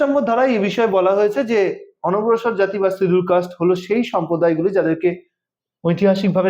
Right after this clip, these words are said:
সামাজিক বৈষম্যের শিকার হতে হয়েছে এবং রাষ্ট্রপতি মান্যতা দিয়েছে, রাষ্ট্রপতি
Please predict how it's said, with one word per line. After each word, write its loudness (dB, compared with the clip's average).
সামাজিক 0
বৈষম্যের 0
শিকার -2
হতে 0
হয়েছে 0
এবং 0
রাষ্ট্রপতি -2
মান্যতা 0
দিয়েছে, -6
রাষ্ট্রপতি -2